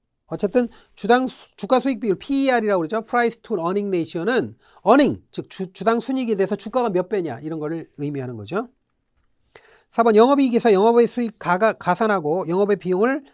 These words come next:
차감한 금액을 법인세 차감 전 순이익이라고 합니다. 맞습니다. 그래서 이게 정답은 일 번이 됩니다.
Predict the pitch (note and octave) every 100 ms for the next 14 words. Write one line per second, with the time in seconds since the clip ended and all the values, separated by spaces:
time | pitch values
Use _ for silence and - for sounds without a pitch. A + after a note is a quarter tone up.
0 | _ - B3 A#3+ A#3+ G3+ D#3+ G3 G3+ F3
1 | G#3 A#3 G#3 - G#3+ A3 G3+ A#3 C4+ -
2 | A#3+ G#3+ E3 F3 A3+ - A#3+ C#3 - E3
3 | F3 A#3 B2+ C#3 _ _ _ _ E3+ G3
4 | D3 _ _ E3+ - F3+ F3 F#3 F3 F3
5 | G3 F#3 E3+ C#3 A#2+ A#2+ G3